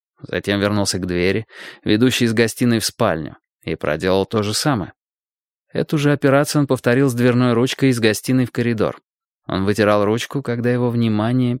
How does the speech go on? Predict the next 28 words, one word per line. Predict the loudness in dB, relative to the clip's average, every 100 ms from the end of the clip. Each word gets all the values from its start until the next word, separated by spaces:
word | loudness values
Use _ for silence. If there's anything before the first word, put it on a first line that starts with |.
| -4
привлёк | -2 0 2 2 2 0
некий | 0 0 -2
предмет | -4 -2 0 -2 -2
на | -2
полу. | 0 0 0 -2 _ -20 -20 -20 -20 _ _
Мейсон | 0 0 2 2
подошёл | 2 2 0 0
к |
нему. | 0 0 -2 -6 _ _ _ _
Это | -2 -2 -2
была | -2 0 0 -2 -4 _ -6
кожаная | 0 0 2 2 2
дубинка | 2 2 4 2 2 -4
с | -6
ремешком | -4 -4 -4 -2 0
на | -2
рукояти. | 0 0 0 -2 -6 -14 _ _ _ _ _ 2
Не | 4 6
дотрагиваясь | 4 4 0 2 0 0
до | -2
дубинки, | -2 0 0 0 -2 -6 -8 -20 -20 -14 -4
Мейсон | 0 0 0 0
попытался | 0 0 0 0 0
рассмотреть | 0 0 -2 0 -2 0
её | 0 0 -2 _ _ _ _ _
и | 0
заметил | 2 2 -2 -2 -2 -2
кровь. | -4 -6 -6 -12